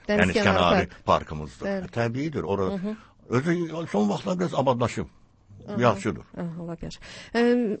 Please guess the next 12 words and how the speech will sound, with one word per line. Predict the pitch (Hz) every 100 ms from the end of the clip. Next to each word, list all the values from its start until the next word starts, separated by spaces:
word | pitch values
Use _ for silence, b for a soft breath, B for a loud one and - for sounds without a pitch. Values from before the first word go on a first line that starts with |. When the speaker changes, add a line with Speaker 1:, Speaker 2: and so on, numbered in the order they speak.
| -
Speaker 1:
artıq | 254 370 330
sizə | 320 330
mesajlar | 294 294 254 330
gəlməyə | 330 220 160
başlayıb. | 156 - 160 165
Ə, | - 147 156 156 196
Speaker 2:
Buyursunlar. | 233 - -
Speaker 1:
kimi | 381
parkların | 466 277 277 240 247
düşməni | 226 - 190 185
sayırsınız | 185 160 160 156
yazılar? | 165 156 156 139 143